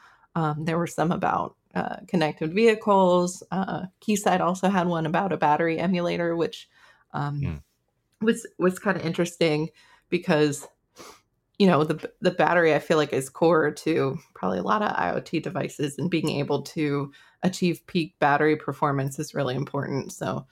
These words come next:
Speaker 1: being able to test those different loads. Um,
Speaker 2: Yeah, and be able to get, get some idea of when the failure is gonna happen and,
Speaker 1: Mm-hmm.
Speaker 2: and get, you know, and pr-, uh, especially with I O T devices where you, y-, you sometimes need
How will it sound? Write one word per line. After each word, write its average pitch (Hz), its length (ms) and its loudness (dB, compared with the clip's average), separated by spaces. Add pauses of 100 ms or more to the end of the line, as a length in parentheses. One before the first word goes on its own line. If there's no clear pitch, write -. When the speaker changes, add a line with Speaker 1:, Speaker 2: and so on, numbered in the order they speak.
(340)
Speaker 1:
being 165 180 0
able 143 200 -2
to 143 100 -4
test 143 300 -4
those 139 200 -2
different - 320 -8
loads. 131 500 0 (720)
Um, - 120 -18
Speaker 2:
Yeah, 87 420 2
and 92 160 -4
be 95 120 0
able 87 180 -2
to 76 420 -8 (140)
get, - 240 -4
get - 180 -2
some 87 200 -2
idea 80 340 -2
of - 120 -12
when 80 180 -4
the 73 80 -8
failure 78 400 -4
is 71 100 -10
gonna 71 180 -10
happen 69 400 -10
and, 73 240 -14
Speaker 1:
Mm-hmm. 202 220 6
Speaker 2:
and 180 100 2
get, - 180 -6 (120)
you 85 100 -4
know, 69 200 -8
and 71 120 -14 (300)
pr-, - 220 -4 (300)
uh, 80 220 -2
especially 82 380 -4
with 73 100 -6
I 73 120 -2
O 73 80 -6
T 82 180 -8
devices 73 480 -10
where 71 160 -8
you, 73 180 -12 (760)
y-, 107 200 -20
you 101 160 -4
sometimes 78 500 -4
need 73 280 -10